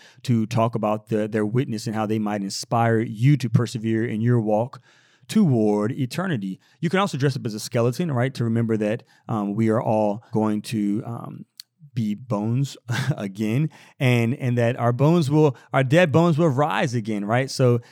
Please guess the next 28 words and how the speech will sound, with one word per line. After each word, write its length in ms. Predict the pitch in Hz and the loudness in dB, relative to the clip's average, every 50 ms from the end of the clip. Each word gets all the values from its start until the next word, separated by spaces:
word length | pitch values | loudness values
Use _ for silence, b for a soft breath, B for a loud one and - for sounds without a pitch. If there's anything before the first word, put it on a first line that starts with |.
| b b b | b b b
uh, 300 | - 120 113 110 113 123 - | -2 -2 -2 -2 -2 -4 -2
whenever 300 | 131 127 120 135 139 135 | 0 2 2 4 4 4
we 120 | 135 127 | 4 4
dress 180 | 113 135 127 - | 4 2 2 2
up 80 | - | 0
as 80 | 127 113 | -2 -2
a 80 | 117 | -2
ghost 340 | 104 104 120 127 139 131 - | -2 2 4 4 4 4 2
or 60 | 127 | 0
as 80 | 110 107 | -2 -2
a 60 | 107 | -4
skeleton, 560 | - - - 143 139 131 117 - 123 113 113 | -6 -4 0 2 2 2 2 0 -2 -2 0
we 280 | 110 117 110 110 107 117 | 0 0 0 0 -2 -2
are 160 | - 117 110 104 | -2 0 0 0
recalling 420 | 110 110 - 135 127 127 127 117 | -2 -2 0 2 2 2 2 2
the 80 | 110 104 | -2 -2
fact 320 | - 120 113 117 117 - | -2 -2 -2 -2 -2 -4
that 160 | 117 110 113 | -4 -4 -2
at 100 | - 110 | -2 -4
our 100 | 104 104 | -4 -4
death, 360 | 95 104 120 120 123 113 113 - | -2 0 2 2 2 2 0 -4
our 140 | - 110 104 | -4 -4 -4
soul 320 | 104 - - 127 120 120 | -4 -2 0 2 4 4
is 100 | 110 104 | 2 0
separated 360 | - 117 107 - 110 104 101 - | 0 -4 -4 -2 -2 -2 -2 -2
from 140 | 117 107 | -4 -4
our 80 | 104 101 | -4 -4
body. 500 | 92 98 104 113 120 120 110 104 95 87 | -4 -2 0 0 0 0 0 -2 -4 -4